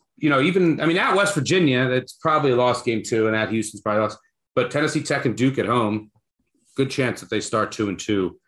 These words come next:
to start the year and build on that momentum from last year.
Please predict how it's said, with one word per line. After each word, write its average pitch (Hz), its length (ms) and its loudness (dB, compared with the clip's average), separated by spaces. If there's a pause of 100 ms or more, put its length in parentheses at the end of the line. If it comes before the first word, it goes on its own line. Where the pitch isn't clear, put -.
(320)
to 104 80 -4
start - 280 -2
the 110 60 0
year 104 140 2
and 85 160 -4
build 117 180 2
on 107 80 0
that 98 140 -2
momentum 92 280 -2
from 90 140 -6
last 90 320 -4
year. 87 300 -4